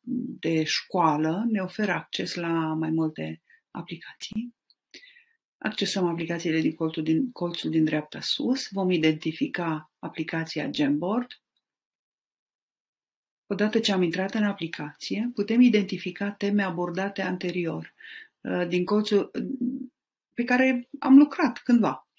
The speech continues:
Din colțul din dreapta jos, de la plus, vom deschide o tablă nouă. Observăm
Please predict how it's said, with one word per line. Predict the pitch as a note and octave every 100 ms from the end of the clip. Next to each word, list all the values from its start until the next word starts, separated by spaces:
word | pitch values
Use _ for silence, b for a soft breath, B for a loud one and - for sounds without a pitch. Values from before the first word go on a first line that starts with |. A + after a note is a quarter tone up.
| B B B
Din | F3 F3
colțul | G3 A3 A3
din | E3+ E3+
dreapta | D#3+ D#3+ D3+
jos, | C#3 C3 D3 F#3 -
de | - E3+
la | E3
plus, | D3 - E3 F#3+ G#3+
vom | G3+ G3+ G#3+
deschide | G3 - - C4 A#3
o | G#3+ G3 F#3 F#3
tablă | F#3 G3 F#3 F3 F3 F3 E3+
nouă. | E3+ D#3 C#3 D3 - _ _ _ _ _ _ _ _ _ _ _ _ _ _ _ _ _ _ _ _ _ _ _ -
Observăm | - A#3+ C4 A3 - F#3+ E3 D#3+ D3+